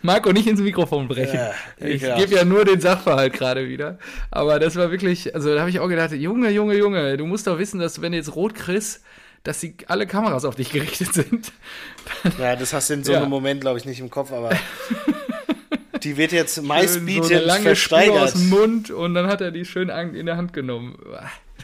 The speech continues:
Speaker 1: Das ist wirklich
Speaker 2: Das,
Speaker 1: so
Speaker 2: äh, die wird jetzt einfach für einen guten Zweck versteigert, äh, die, die Viva
Speaker 1: Ja.
Speaker 2: Corona Hose.
Speaker 1: Genau. Ähm, langer Ball,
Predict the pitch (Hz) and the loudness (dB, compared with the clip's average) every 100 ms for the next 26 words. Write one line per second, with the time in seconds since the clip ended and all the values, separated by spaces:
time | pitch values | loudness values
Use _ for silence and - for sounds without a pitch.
0 | - 202 - - 196 190 175 135 131 - | -4 -2 -2 -4 -4 -4 -4 -4 -4 -6
1 | - 131 143 139 - 147 151 180 185 180 | -12 -8 -8 -8 -12 -10 -2 0 2 2
2 | 175 160 165 160 156 196 196 - 180 175 | 2 0 -2 -2 -4 -6 -6 -4 -4 -2
3 | 160 - 160 165 160 156 - - - 135 | -6 -2 -2 0 0 0 -6 -18 -12 -8
4 | 135 135 131 127 123 123 120 _ _ _ | -8 -8 -10 -8 -8 -10 -14 _ _ _
5 | - - _ - 151 147 185 180 170 165 | -20 -20 _ -10 -8 -6 0 2 2 0
6 | 156 147 165 151 123 120 117 - _ _ | -2 0 0 0 -2 -4 -8 -14 _ _
7 | _ _ _ _ _ _ _ _ _ _ | _ _ _ _ _ _ _ _ _ _
8 | _ - 139 131 143 127 123 - _ 160 | _ -18 -8 0 2 2 -2 -8 _ -2
9 | 151 147 147 147 147 - - 156 185 175 | 0 0 -2 -4 -6 -8 -6 -2 0 2
10 | 175 185 190 | 4 4 4